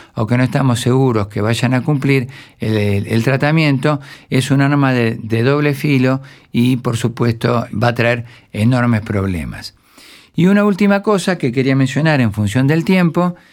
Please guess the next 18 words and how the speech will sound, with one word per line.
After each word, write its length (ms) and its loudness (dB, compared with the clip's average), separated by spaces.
es, 420 0
este, 720 0
el 140 0
tema 420 0
de 220 0
la 160 -2
profilaxis 680 -2
posexposición, 1160 -2
¿m? 280 2
Que 160 0
es 200 -4
altamente 640 0
efectiva. 640 0
¿Qué 160 0
quiere 220 0
decir 360 -2
esto? 380 -10
Que, 420 0